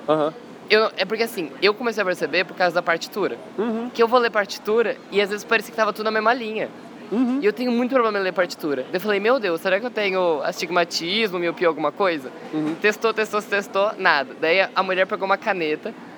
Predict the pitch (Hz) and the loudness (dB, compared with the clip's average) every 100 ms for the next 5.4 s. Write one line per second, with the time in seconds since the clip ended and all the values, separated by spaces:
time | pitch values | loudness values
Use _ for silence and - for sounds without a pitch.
0 | - 196 185 214 214 202 196 226 180 135 | 0 0 4 4 4 2 0 2 2 2
1 | - - 190 220 214 160 135 - 190 214 | 2 0 0 0 0 0 -2 -6 4 4
2 | 214 208 208 202 - 160 - 508 523 - | 4 0 -2 -6 -4 -4 4 6 4 0
3 | - - - - - - 539 554 - - | -18 -18 -16 -16 -18 0 2 2 -2 -20
4 | - - - - - 320 349 330 277 220 | -20 -18 -18 -14 2 4 6 4 4 2
5 | 196 202 196 | 0 0 -2